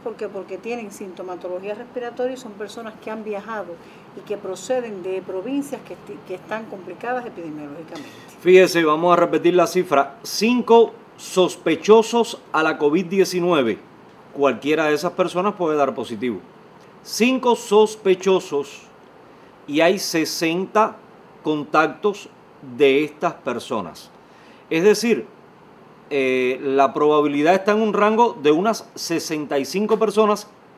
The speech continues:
Speaker 2: que pudieran dar positivo a la enfermedad en las próximas horas.
Speaker 1: Así es. Cada persona para nosotros hoy, teniendo en cuenta la situación del país, cada persona con sintomatología respiratoria, para nosotros en el sector salud se convierte en un posible caso confirmado de covid.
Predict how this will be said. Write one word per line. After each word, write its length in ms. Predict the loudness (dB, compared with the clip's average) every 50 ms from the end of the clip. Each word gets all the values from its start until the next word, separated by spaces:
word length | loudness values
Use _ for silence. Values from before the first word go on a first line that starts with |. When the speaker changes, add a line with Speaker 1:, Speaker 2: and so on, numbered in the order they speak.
| -20 -20 -20 -6 0
Speaker 2:
que 120 | 0 0
pudieran 760 | 0 0 -4 -6 -4 0 6 8 8 8 8 6 2 0 2
dar 260 | 4 4 4 4 2
positivo 520 | -2 -4 -6 -6 -8 -6 -4 -2 0 2 2
a 60 | 2
la 60 | 2
enfermedad 540 | 0 -2 -4 -4 -2 2 4 4 4 4 0 -8 -20 -20 -20 -20 -20 -18 -12 -6
en 80 | -4
las 100 | -4 -4
próximas 480 | -4 -4 -8 -6 -6 -8 -10 -10 -10 -10
horas. 320 | -12 -14 -14 -18 -20 -20 -20 -20 -20 -20 -20 _ -20 -20 -18 -18
Speaker 1:
Así 340 | -18 -16 -16 -14 -14 -14 -14
es. 80 | -16 -20 -20 -18 -12
Cada 360 | -10 -6 -4 -4 -4 -6 -8
persona 540 | -10 -12 -12 -12 -10 -8 -8 -6 -6 -8 -8
para 180 | -8 -10 -10
nosotros 500 | -10 -14 -12 -8 -8 -8 -6 -6 -8 -8
hoy, 280 | -6 -6 -6 -6 -8 -10 -16 -20 -20 -20 -20 -20 -20 -16
teniendo 300 | -14 -12 -10 -8 -8 -8
en 60 | -8 -8
cuenta 280 | -8 -8 -8 -8 -8
la 80 | -10 -10
situación 420 | -12 -12 -12 -14 -14 -14 -14 -14
del 120 | -12 -12 -12
país, 320 | -12 -10 -8 -8 -10 -10 -10 -8
cada 280 | -6 -4 -4 -4 -6
persona 400 | -8 -12 -12 -12 -12 -12 -12 -10 -12
con 120 | -14 -14
sintomatología 720 | -14 -14 -14 -12 -12 -12 -10 -10 -10 -10 -10 -10 -10 -12
respiratoria, 720 | -14 -14 -14 -12 -10 -8 -8 -6 -6 -4 -6 -6 -6 -10 -14 -16 -20 -20 -20 -14 -10
para 160 | -8 -6 -6
nosotros 460 | -6 -8 -10 -8 -8 -8 -8 -8 -8 -12
en 60 | -12
el 60 | -12
sector 400 | -12 -14 -14 -10 -8 -8 -8 -8
salud 260 | -8 -10 -10 -10 -8
se 120 | -8 -10 -10
convierte 480 | -10 -12 -10 -8 -8 -8 -8 -8 -12
en 80 | -14 -14
un 120 | -14 -14
posible 520 | -14 -14 -16 -14 -12 -10 -10 -10 -10 -12 -12
caso 300 | -10 -12 -12 -12 -12 -14
confirmado 540 | -14 -14 -14 -14 -14 -12 -10 -8 -8 -8
de 100 | -8 -10
covid. 260 | -10 -12 -16 -18 -18